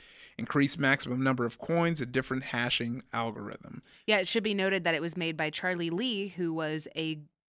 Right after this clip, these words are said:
Speaker 2: uh, Google employee and former engineering director at Coinbase.
Speaker 1: Yeah, yeah.
Speaker 2: So he kinda knew what he was doing.
Speaker 1: And you had the Dogecoin,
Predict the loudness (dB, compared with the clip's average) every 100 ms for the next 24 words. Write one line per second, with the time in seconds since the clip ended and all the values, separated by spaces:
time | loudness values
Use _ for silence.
0 | _ _ _ -2 -2 -2 -4 -2 -4 -4
1 | -4 -2 -2 -2 -4 -6 -6 -4 -2 -2
2 | -2 -4 -4 -4 -2 -4 -2 -2 -2 -2
3 | -4 -4 -4 -4 -4 -6 -10 -12 -6 -2
4 | 0 2 0 -6 -16 -18 -12 -10 -8 -10
5 | -12 -12 -12 -10 -10 -14 _ _ _ _
6 | _ -2 0 0 -2 -2 2 6 4 2
7 | 0 2 2 0 -2